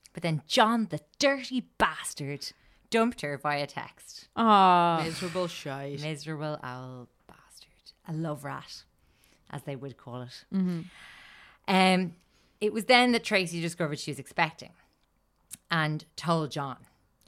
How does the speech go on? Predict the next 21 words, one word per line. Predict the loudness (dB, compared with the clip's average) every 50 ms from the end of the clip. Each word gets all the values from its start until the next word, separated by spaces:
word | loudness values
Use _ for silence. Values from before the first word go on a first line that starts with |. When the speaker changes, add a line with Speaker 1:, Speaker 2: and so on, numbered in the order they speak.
| _ -20 -20 -20 _ _ _ _ -4
Speaker 1:
Now, | 2 2 2 2 2 -2 -10 _ _ _ -6
they | -4 -2
didn't | 0 4
get | 4 4 4
back | 4 0 0
together, | 2 4 4 4 4 2 -4 -6
but | -8 -4
they | -2 -2
did | 0 2 2 4 4 4
agree | 2 -2 -2 -2 -2 0 0 0 0 -2 -6 -12
kind | -12 -8 -6 -6 -6 -6 -8
of | -8 -10 -12 -20 -20 -20 _ _ _ _ _ _ _ _ -10
a | -10 -8
sort | -8 -6 -8 -8
of | -8 -10 _
setup | -10 -6 2 4 6 6 6 4 -2 -8 -8 -10 -14 -18 -20 -20 _ _ _ -14 -12
of | -12 -12
contact | -10 -6 -4 -4 -4 -2 -4 -4 -4 -4 -6 -12 -16
for | -10 -10 -10
John. | -8 -6 -8 -8 -8 -8 -10 -12 -14 _ -20 -20 -20 -20 -20 -20 -20 -20 _ _ -2 0
And | 0 2 2 2 0 0 -2 -4 -6 -8